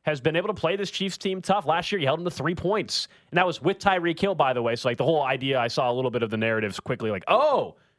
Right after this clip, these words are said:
you guys were so confident you don't need Tyreek Hill last week or two weeks ago. Now what?" Well, the Chiefs had three points against the Titans with Tyreek Hill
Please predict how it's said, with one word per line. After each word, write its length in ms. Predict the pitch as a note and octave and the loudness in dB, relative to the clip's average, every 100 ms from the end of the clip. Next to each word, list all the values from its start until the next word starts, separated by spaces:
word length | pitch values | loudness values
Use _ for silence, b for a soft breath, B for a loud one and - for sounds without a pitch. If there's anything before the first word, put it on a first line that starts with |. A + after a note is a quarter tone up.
| _ _ - | _ _ -4
you 100 | F3+ | 0
guys 200 | G#3 G3+ | 0 0
were 120 | F3+ | -2
so 180 | E3 G#3 | 0 0
confident 540 | F3 G3+ G#3+ G#3+ F#3+ | 0 0 0 -2 -2
you 80 | D#3+ | 0
don't 180 | F3 E3 | 0 0
need 180 | F3 E3 | -2 0
Tyreek 460 | F#3 E3+ D#3+ D#3 | 0 0 0 -2
Hill 500 | C3+ G#3+ G3+ D#3+ C#3+ b | 0 2 2 2 0 b
last 360 | D#3 G3 A3 - | 2 4 2 -2
week 320 | D#3 D#3 D3+ | -2 -2 -4
or 60 | A#2+ | -6
two 160 | A3 | -2
weeks 200 | A3 E3 | -2 -2
ago. 420 | D#3+ D3 C#3+ C#3 B2+ b - | -2 0 0 -2 -4 b -4
Now 260 | D#3 F3+ | 0 2
what?" 260 | D3+ G2+ - | 2 -4 -4
Well, 260 | - F3+ - _ _ _ _ _ | -2 -2 -2 _ _ _ _ _
the 120 | - F3 - | -6 -6 -4
Chiefs 240 | - F3 | -2 0
had 140 | E3+ B2 | -2 -2
three 180 | C#3+ C#3 | -4 -4
points 540 | C3+ B2 A2+ - - - - | -2 -2 -2 -8 -10 -16 -8
against 180 | A#2+ A#2+ | -6 -6
the 60 | G2+ | -4
Titans 320 | A#2 G#2+ G2 | -2 -2 -4
with 120 | A#2 | -6
Tyreek 380 | - G#2 F#2 F#2 | -2 -2 -4 -4
Hill 300 | G2+ F#2 | -4 -4